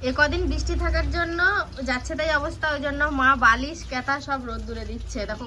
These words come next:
কত কিছু কাচাকুচিও হয়েছে, তবে আমার হয়নি এখনো। আমার অল্প কিছু, মানে, কাচাকুচি হয়েছে, খুব বৃষ্টি ছিল, তো সেই জন্য সে, মানে, গাঁটটি মেরে, গাঁটটি বুচকা বেঁধে জড়ো করা আছে আর কি। মাছ ভাজার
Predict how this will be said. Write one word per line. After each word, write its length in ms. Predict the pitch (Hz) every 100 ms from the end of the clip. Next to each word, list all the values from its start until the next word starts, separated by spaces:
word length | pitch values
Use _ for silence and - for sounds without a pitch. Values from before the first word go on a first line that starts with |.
| 226
কত 180 | 214 226
কিছু 180 | 240 277
কাচাকুচিও 640 | 233 220 214 240 262 254
হয়েছে, 440 | 262 208 208 262 254
তবে 160 | 240
আমার 380 | 226 214 226 226
হয়নি 340 | 226 196 202 214
এখনো। 300 | 208 240 277 - - - - - - -
আমার 300 | 214 233 240
অল্প 240 | 202 220
কিছু, 280 | 226 262 302 285 240 - - 220
মানে, 360 | 214 208 214 208
কাচাকুচি 480 | 208 233 247 262 285
হয়েছে, 260 | 269 269 302
খুব 100 | 269
বৃষ্টি 320 | 233 247 - 262
ছিল, 240 | 294 294 381 - - - -
তো 100 | 226
সেই 200 | 254 247
জন্য 560 | 208 226 240 277 294 277 - - -
সে, 60 |
মানে, 260 | 226 220 226
গাঁটটি 360 | 220 - - 254
মেরে, 240 | 247 262 269 - -
গাঁটটি 340 | 202 190 - 294
বুচকা 380 | 247 254 277 254
বেঁধে 240 | 233 254
জড়ো 260 | 240 196 208
করা 220 | 202 196
আছে 220 | 196 226
আর 80 | 185 175
কি। 160 | 170 170 - -
মাছ 240 | 240 226
ভাজার 280 | 254 254 254